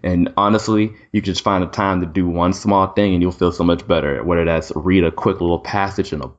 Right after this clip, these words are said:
book, maybe water your garden or plants outside, or maybe clean up that area of the house that you've been neglecting. I'm guilty of it. I got some areas in my house that I'm just like, "I'ma get to one day,"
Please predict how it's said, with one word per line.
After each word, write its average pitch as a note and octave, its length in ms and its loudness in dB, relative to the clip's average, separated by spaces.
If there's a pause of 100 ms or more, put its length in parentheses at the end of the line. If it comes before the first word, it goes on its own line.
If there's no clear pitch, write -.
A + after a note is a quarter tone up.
(120)
book, C3+ 420 2 (400)
maybe F2+ 380 -2
water F2 420 0
your E2 140 -8
garden G2 480 0
or E2+ 40 -6
plants - 460 -4
outside, B2 680 2
or A2 140 -4
maybe E3 360 -4
clean F3 420 0
up F3+ 180 0
that E3 240 0
area D3+ 240 4
of E3 40 0
the D3+ 120 4
house C#3+ 340 -2
that D#3 200 -8
you've D#3 160 -8
been D#3 180 0
neglecting. D#3 600 0
I'm D#3 180 0
guilty D#3 400 -2
of D#3 160 2
it. D3+ 80 4
I D3+ 140 2
got - 240 0
some - 160 -8
areas - 320 -2
in D3+ 80 -8
my D#3 160 -6
house E3+ 300 -2
that E3+ 120 -2
I'm E3+ 140 0
just G3 140 -4
like, E3+ 280 -2
"I'ma F#3 420 0
get G3 320 0
to G3 160 2
one F#3+ 300 4
day," F3+ 300 0